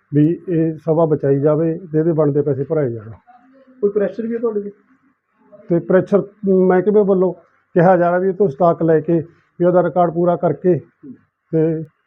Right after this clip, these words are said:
Speaker 1: ਕੰਮ ਚਲਾਓ, ਪਰ ਮੈਂ ਨਹੀਂ ਚਾਹੁੰਦਾ ਵੀ ਇਸ ਤਰ੍ਹਾਂ ਦੀ ਕੋਈ ਗਲਤੀ ਕਰਾਂ ਜਿਹੜਾ ਅੱਗੇ ਮੈਨੂੰ ਭੁਗਤਣੀ ਪਵੇ। ਮੈਂ ਤਾਂ ਇਹੀ ਬੇਨਤੀ ਕਰਦਾ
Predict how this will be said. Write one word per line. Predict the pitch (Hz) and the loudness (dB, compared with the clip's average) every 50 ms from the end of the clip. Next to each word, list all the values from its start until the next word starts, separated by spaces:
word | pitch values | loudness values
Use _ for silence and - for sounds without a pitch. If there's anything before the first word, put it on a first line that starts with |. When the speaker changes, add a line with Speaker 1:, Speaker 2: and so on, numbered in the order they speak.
| _ _ _ _ _ _ | _ _ _ _ _ _
Speaker 1:
ਕੰਮ | 165 175 175 165 | 2 2 2 4
ਚਲਾਓ, | - 143 135 123 120 123 - _ _ _ _ | 2 0 0 0 -2 -6 -12 _ _ _ _
ਪਰ | 196 190 190 | 0 0 2
ਮੈਂ | 180 175 180 175 | 0 0 0 -2
ਨਹੀਂ | 175 170 160 | -2 -2 -2
ਚਾਹੁੰਦਾ | 139 147 143 156 160 139 120 - _ _ _ _ _ _ _ _ _ _ _ _ _ | -2 -2 -2 -2 -4 -6 -6 -10 _ _ _ _ _ _ _ _ _ _ _ _ _
ਵੀ | 180 | 0
ਇਸ | 175 - - | 0 0 -2
ਤਰ੍ਹਾਂ | - 180 175 175 175 | -2 0 0 2 2
ਦੀ | 170 175 | 0 0
ਕੋਈ | 170 - 180 180 180 175 - _ _ _ _ _ _ 143 | 0 2 2 2 2 -2 -6 _ _ _ _ _ _ 0
ਗਲਤੀ | 165 160 - 208 196 | 0 2 2 0 0
ਕਰਾਂ | 165 175 156 151 110 - _ _ _ _ _ _ _ | 2 2 0 0 -2 -6 _ _ _ _ _ _ _
ਜਿਹੜਾ | 160 165 190 196 | 0 2 2 2
ਅੱਗੇ | 185 147 175 180 | 2 2 0 2
ਮੈਨੂੰ | 180 175 175 175 | 2 2 0 0
ਭੁਗਤਣੀ | 170 202 185 147 170 165 156 151 | 0 -2 -2 0 0 0 0 0
ਪਵੇ। | 139 143 135 131 123 110 - _ _ _ _ _ _ _ _ _ _ _ | -2 -2 -4 -4 -4 -8 -12 _ _ _ _ _ _ _ _ _ _ _
ਮੈਂ | 156 160 160 160 170 180 175 _ | 0 2 2 2 0 -4 -8 _
ਤਾਂ | - 190 190 | -2 0 0
ਇਹੀ | 175 147 180 180 | 0 0 0 2
ਬੇਨਤੀ | 165 180 175 160 - 180 170 | 2 2 0 0 0 -2 -2
ਕਰਦਾ | 156 165 151 147 160 160 156 | 0 -2 -2 0 0 -2 -2